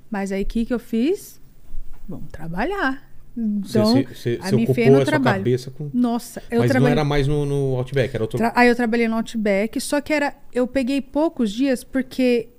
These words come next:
Speaker 1: o Outback era trabalho à noite e ele trabalhava de dia.
Speaker 2: Hum.
Speaker 1: E a gente não tava se vendo. Daí ele falou, "Flá, é, cara, como que a gente vai se relacionar se eu não, se a gente não se vê?" Deu, "Nossa, tem razão."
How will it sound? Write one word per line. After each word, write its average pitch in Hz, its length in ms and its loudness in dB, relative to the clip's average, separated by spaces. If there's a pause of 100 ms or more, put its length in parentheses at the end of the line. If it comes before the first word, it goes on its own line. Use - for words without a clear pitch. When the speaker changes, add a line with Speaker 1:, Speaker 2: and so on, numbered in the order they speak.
(200)
Speaker 1:
o 233 80 -4
Outback 240 440 -2
era 247 120 0
trabalho 220 400 0
à 254 40 4
noite 254 540 2
e 233 120 2
ele 202 100 2
trabalhava 220 500 -2
de 262 120 -2
dia. 233 320 -2 (220)
Speaker 2:
Hum. 107 180 -10
Speaker 1:
E 240 40 0
a 226 60 2
gente 233 260 0
não 247 140 2
tava 247 240 0
se - 180 -4
vendo. 247 400 2
Daí 220 140 -2
ele 220 60 -4
falou, 214 240 -6
"Flá, 226 320 -6 (480)
é, 208 320 -2 (680)
cara, 196 420 -2 (100)
como 277 220 0
que 311 100 -2
a 285 40 2
gente 254 160 2
vai 226 280 4
se - 160 -2
relacionar 226 600 2
se - 140 -4
eu 233 40 4
não, 220 260 0
se - 100 -2
a - 20 2
gente 226 260 2
não 226 140 2
se - 160 -4
vê?" 214 240 0
Deu, 202 120 -6
"Nossa, 208 240 -6
tem 220 100 -6
razão." 220 320 -6